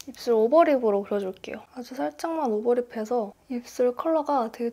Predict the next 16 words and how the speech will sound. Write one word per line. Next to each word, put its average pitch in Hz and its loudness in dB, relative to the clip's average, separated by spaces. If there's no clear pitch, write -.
투명하고 320 -2
글로시한 240 -4
코랄 320 0
컬러인데 233 -2
오버립은 247 2
확실히 269 -4
시켜줘야 285 -4
될 214 -6
것 - -12
같아서 233 -12
일단 220 -10
로즈빛 233 -4
코랄 294 -6
컬러로 208 -2
베이스를 247 -2
깔아줬고요. 208 -4